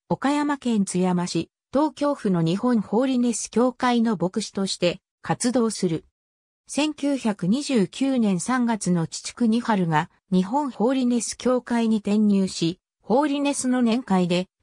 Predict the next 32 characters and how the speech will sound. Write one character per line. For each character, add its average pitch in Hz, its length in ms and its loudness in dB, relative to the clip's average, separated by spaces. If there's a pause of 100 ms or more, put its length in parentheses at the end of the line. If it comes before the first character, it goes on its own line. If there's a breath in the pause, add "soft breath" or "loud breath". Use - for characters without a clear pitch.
柏 254 420 0
木 262 140 -4
聖 269 260 0
書 254 140 -2
学 269 340 0
院 208 220 4
の 170 100 0
教 185 200 0
授 247 200 -2
に 220 160 2
任 196 300 4
命 233 180 2
さ 190 140 -2
れ 170 100 0
た。 151 240 -4 (500)
ま 185 140 0
た、 208 240 -2 (220)
弟 302 340 0 (140)
の 277 200 2
大 285 120 2
江 285 80 0
晋 277 320 -2
も 202 80 2
副 - 260 -14
社 294 200 -6
官 226 260 0
に 170 100 0
任 190 240 4
命 233 220 2
さ 185 160 -2
れ 165 80 -2
た。 143 240 -8